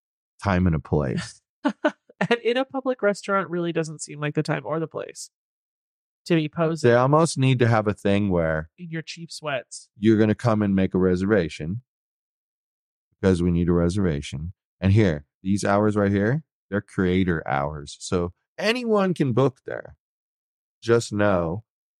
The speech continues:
Speaker 1: that anyone can also whip out a camera and start recording what, what we're doing. That's creator time.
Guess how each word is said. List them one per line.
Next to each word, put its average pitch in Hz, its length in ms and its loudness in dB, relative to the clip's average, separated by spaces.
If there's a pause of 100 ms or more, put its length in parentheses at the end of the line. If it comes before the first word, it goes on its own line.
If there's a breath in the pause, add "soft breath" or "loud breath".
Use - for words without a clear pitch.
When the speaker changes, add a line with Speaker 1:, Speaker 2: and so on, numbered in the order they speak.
Speaker 1:
that 92 200 4
anyone 95 540 2
can 87 160 0
also 82 480 -2
whip 80 240 -4
out 78 160 -2
a - 40 -18
camera 85 420 -2
and 73 100 -14
start 71 180 -6
recording 78 480 -2
what, 71 180 -8 (100)
what - 160 -6
we're 85 100 -4
doing. 85 360 0 (920)
That's - 120 -18
creator 82 440 -4
time. 53 260 -14